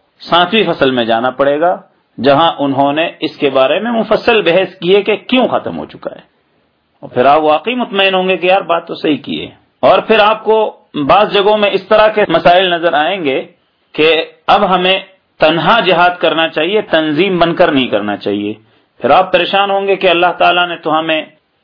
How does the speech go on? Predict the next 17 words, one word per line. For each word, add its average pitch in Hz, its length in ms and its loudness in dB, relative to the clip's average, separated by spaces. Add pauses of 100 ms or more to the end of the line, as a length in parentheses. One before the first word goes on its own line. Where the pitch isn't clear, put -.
اتفاق 160 640 0
کی 165 100 -2
دعوت 151 440 2
دی 151 220 0
ہے 143 140 2
اور 143 200 -2
رسول 135 320 -2
اللہ 156 320 2
صلی 143 140 0
اللہ 139 140 2
علیہ 135 180 0
وسلم 139 380 -2
نے 139 140 0
علیکم 135 500 -2
بالجماع 127 580 0
کہا 143 360 0
ہے 135 160 -2